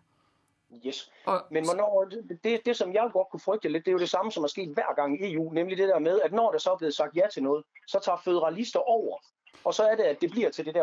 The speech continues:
Speaker 1: overstatslige
Speaker 2: Men det er jo
Speaker 1: noget, som,
Speaker 2: frit-,
Speaker 1: så meget andet
Speaker 2: men,
Speaker 1: er blevet.
Speaker 2: men
Speaker 1: Og det,
Speaker 2: det
Speaker 1: det, det, jeg mangler en god forklaring på,
Speaker 2: Ja.
Speaker 1: at det bliver det her i hvert fald ikke. Det kan ikke lade sig gøre, fordi et eller andet. Og jeg
Speaker 2: Ja.
Speaker 1: har ikke endnu desværre hørt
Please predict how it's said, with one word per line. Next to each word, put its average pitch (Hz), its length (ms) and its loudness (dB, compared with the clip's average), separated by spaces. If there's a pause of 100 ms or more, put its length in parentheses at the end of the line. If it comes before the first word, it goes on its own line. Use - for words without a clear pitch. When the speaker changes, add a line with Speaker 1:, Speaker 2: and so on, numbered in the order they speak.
(120)
Speaker 1:
overstatslige 175 680 0
Speaker 2:
Men 214 80 -6
det 240 40 -2
er 247 40 2
jo 233 160 2
Speaker 1:
noget, - 140 0
som, 131 100 -10
Speaker 2:
frit-, - 60 -12
Speaker 1:
så 156 100 -2
meget 160 280 2
andet 285 200 4
Speaker 2:
men, 240 80 2
Speaker 1:
er 139 60 2 (100)
blevet. 151 200 -2
Speaker 2:
men 226 100 0
Speaker 1:
Og 208 80 0
det, 240 100 -2
Speaker 2:
det 269 200 0
Speaker 1:
det, 254 160 -2
det, 277 140 4
jeg 247 120 4
mangler 262 260 2
en 202 60 -4
god 285 200 2
forklaring 196 380 -2
på, 208 220 -2 (260)
Speaker 2:
Ja. 233 120 0
Speaker 1:
at - 80 -6
det 262 120 0
bliver 277 220 4
det 202 180 2
her 202 100 2
i 175 100 -2 (140)
hvert 269 280 0
fald 170 160 0
ikke. 170 160 -6
Det 214 100 0
kan 269 60 0
ikke 262 100 -6
lade 165 120 2
sig - 100 -4
gøre, 214 220 2
fordi 240 200 -2 (140)
et 247 140 0
eller 170 140 2
andet. 160 280 0 (360)
Og 190 60 2
jeg 202 80 2
Speaker 2:
Ja. - 0 -
Speaker 1:
har 202 280 -4
ikke 277 300 0
endnu 208 360 0
desværre 254 540 0
hørt 247 300 0